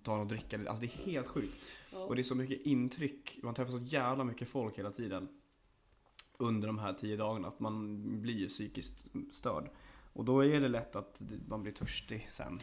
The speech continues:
Speaker 2: Alltså, om, ja, men återigen, alltså, med all jävla rätt. Alltså,
Speaker 1: Ja.
Speaker 2: verkligen.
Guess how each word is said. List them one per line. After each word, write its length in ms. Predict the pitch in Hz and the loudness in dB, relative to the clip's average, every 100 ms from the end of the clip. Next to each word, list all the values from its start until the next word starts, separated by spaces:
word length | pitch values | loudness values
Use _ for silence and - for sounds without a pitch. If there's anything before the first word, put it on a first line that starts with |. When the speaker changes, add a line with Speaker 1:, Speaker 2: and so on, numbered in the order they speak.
| - - - - | -10 -16 -8 0
Speaker 2:
Alltså, 360 | 190 190 190 - | 2 4 2 2
om, 340 | 196 185 208 - - 202 226 | -4 -4 0 8 10 12 12
ja, 80 | |
men 300 | 269 233 202 | 12 12 12
återigen, 260 | - - 208 | 12 12 12
alltså, 180 | 208 226 | 12 10
med 440 | 233 247 226 214 208 | 12 10 10 6 4
all 320 | - 151 190 196 | 4 6 8 6
jävla 400 | 196 185 185 185 | 6 6 6 4
rätt. 320 | - - - 208 | 0 -4 -6 2
Alltså, 220 | 208 202 202 | 2 4 0
Speaker 1:
Ja. 320 | 156 143 220 | 0 0 2
Speaker 2:
verkligen. 840 | 185 113 107 110 214 185 175 165 | 4 4 4 2 0 -2 0 -4